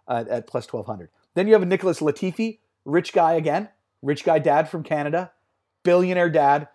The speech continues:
gets him in the seat of one of these, these crappy teams, plus twelve hundred. It's just, I love,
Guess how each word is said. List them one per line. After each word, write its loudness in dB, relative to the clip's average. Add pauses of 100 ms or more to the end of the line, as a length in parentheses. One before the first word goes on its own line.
(140)
gets 0
him -2
in -4
the -2
seat -6
of -16
one -6
of -4
these, -6 (140)
these -8
crappy -2
teams, -10 (240)
plus -2
twelve 2
hundred. -8
It's -16
just, -12
I -8
love, -12